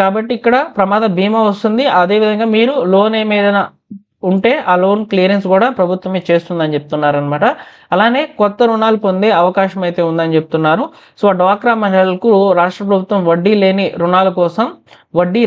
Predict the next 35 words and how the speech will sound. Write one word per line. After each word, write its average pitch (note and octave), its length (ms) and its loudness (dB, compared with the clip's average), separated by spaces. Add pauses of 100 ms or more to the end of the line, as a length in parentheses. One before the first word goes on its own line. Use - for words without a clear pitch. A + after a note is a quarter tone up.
రాయితీ G#3 260 -2 (100)
నిధులను F3+ 280 0 (120)
భారీగా F#3+ 340 0
అయితే F3+ 180 -4
విడుదల E3 280 0
చేసిందనమాట. D3+ 540 -4 (440)
నేను F3 220 0
మీకు E3 220 -2
స్టార్టింగ్లోనే F#3+ 640 0
చెప్పాను E3+ 380 -2
వీడియో E3+ 280 0
స్టార్టింగ్లో, E3 500 0 (400)
రెండు F#3+ 220 2
వేల G#3+ 100 2 (140)
ఇరవై F#3+ 280 2
నాలుగు F#3 280 2
నుంచి F#3 160 -4 (100)
ఏప్రిల్ F3+ 360 0
రెండు E3 180 0
వేల F3 100 2 (100)
ఇరవై E3+ 220 4 (160)
ఐదు, F3 180 0 (520)
so G3 80 -2 (160)
జూన్ F#3+ 180 2 (100)
వరకు G3 340 -2
వడ్డీ F3 280 2
లేని F#3+ 280 2
రుణాలను E3+ 500 2 (260)
రెగ్యులర్గా F#3+ 600 2 (280)
రుణాలను F#3+ 540 0 (500)
చెల్లించినటువంటి F#3 800 2
వాళ్ళకి E3 300 0
సంబంధించి E3 420 -2
అయితే D#3+ 240 -2
ఇప్పుడు G3+ 200 -2